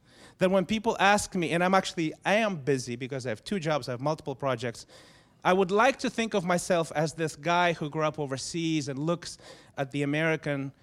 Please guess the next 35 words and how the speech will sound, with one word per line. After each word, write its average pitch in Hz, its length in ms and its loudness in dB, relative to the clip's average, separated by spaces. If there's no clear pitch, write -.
culture 160 400 0
and 143 100 -2
goes, 135 220 0
"You 175 80 0
guys 143 260 0
are 117 120 -6
out 139 180 -2
of 127 80 -6
your 127 120 -4
mind. 165 440 -2
I 127 60 -2
will 185 240 -2
not 214 260 0
stand 208 320 0
for 156 140 -4
this." 131 400 -4
But 147 140 0
I'm 165 180 2
much 190 300 0
more 202 180 2
American 156 640 2
than 143 120 -2
I 135 80 2
care 139 200 -2
to 127 160 -6
admit. 110 320 -8
I'm 135 160 -2
very, 160 260 4
very 143 280 0
American 127 440 -2
when 113 100 -6
it 101 60 -10
comes 113 220 -10
to 117 100 -8
work 156 280 -6